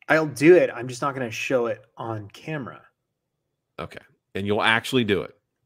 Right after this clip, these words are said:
Speaker 1: Yeah.
Speaker 2: Let's do, so, okay. I need third-party verification. So you're, let, you have to FaceTime me or Jake and let us see you clip it to the,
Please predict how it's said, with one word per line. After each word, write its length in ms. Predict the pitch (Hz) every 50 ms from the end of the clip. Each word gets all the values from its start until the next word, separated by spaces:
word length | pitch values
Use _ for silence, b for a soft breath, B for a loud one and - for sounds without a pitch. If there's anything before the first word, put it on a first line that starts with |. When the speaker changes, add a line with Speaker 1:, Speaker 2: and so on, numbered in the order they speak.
| _ _ _ _
Speaker 1:
Yeah. 300 | 117 139 170 185 156 - - - _
Speaker 2:
Let's 140 | - 117 - -
do, 100 | 143 - -
so, 140 | - - -
okay. 300 | 139 123 - 98 80 - b b b b b _ -
I 100 | 131 151
need 180 | 170 160 -
third-party 380 | - 156 143 127 - 131 123 113
verification. 560 | 101 110 107 98 - - 107 95 87 - 80
So 140 | - - 101
you're, 220 | 95 95 110 - - _
let, 420 | - - - 107 110 120 - - 113
you 120 | 104 113 127
have 80 | 120
to 80 | - 107
FaceTime 580 | - - 131 123 123 - - 127 110 104 98
me 140 | 95 101 104
or 100 | 101 98
Jake 320 | 85 - 101 92 85 - -
and 100 | 82 85
let 140 | 92 90
us 100 | 90 90
see 200 | - - - 107
you 180 | 104 98 95 87
clip 300 | - - 107 92 - 85
it 100 | - -
to 100 | - 87
the, 220 | 78 80 80 -